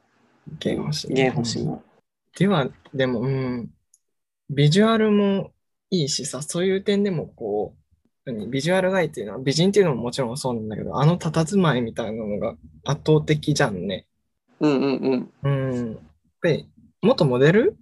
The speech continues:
Speaker 1: だっけ、あの人も。
Speaker 2: あ、そうなんだ。
Speaker 1: 違ったっけ？そうかも。うん、まあ、そういう点でも、
Speaker 2: わかんない。
Speaker 1: こう、存在感っていうのは一つ際立ってるよなっていうのはすごい、
Speaker 2: そうだね。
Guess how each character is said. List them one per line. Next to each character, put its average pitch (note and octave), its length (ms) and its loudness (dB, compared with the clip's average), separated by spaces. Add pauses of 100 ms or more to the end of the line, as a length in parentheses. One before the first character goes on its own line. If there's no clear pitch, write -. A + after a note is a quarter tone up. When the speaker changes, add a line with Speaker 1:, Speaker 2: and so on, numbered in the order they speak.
Speaker 1:
だ G3+ 80 0
っ G#3 60 -8
け、 - 160 -6
あ F2+ 60 -2
の B2+ 100 -2
人 - 200 -8
も。 - 180 -12 (880)
Speaker 2:
あ、 C#3+ 180 4
そ B3 200 2
う A3 100 4
な B2 120 2
ん - 80 -8
だ。 - 240 -10 (380)
Speaker 1:
違 D#3 100 6
っ E3 40 2
た F3 100 2
っ - 40 0
け？ F#2+ 340 -4
そ - 140 -6
う - 40 -8
か - 80 -8
も。 A#2 180 -10 (640)
う D3+ 60 2
ん、 D#3 220 -2
ま C#3+ 60 -2
あ、 - 20 0
そ F3+ 180 2
う G3 80 6
い G3+ 60 8
う G3 40 6
点 G3 200 8
で F#3 80 6
も、 C#3 60 4
Speaker 2:
わ A2 60 0
か G#2 60 -2
ん - 20 -10
な - 60 -14
い。 - 40 -20 (240)
Speaker 1:
こ B2 280 0
う、 - 20 -4
存 D#3 420 4
在 D3 220 4
感 A2 260 -4
っ - 40 -8
て B2 100 -2
い A#2 40 0
う A2+ 40 -2
の G#2 160 -4
は A2 140 -8
一 - 240 -6
つ - 160 -10
際 A#2+ 260 2
立 B2+ 160 2
っ - 0 -
て - 180 0
る G2 100 0
よ F2 120 -2
な F2 200 -2
っ E2 140 -4
て A2+ 100 -6
い - 20 -4
う G2+ 40 -4
の G#2 80 -6
は D#3 40 -4
す G3+ 80 6
ご C#3+ 80 6
い、 - 40 0
Speaker 2:
そ F#2 140 2
う A#2 80 0
だ B2 60 -4
ね。 - 100 -12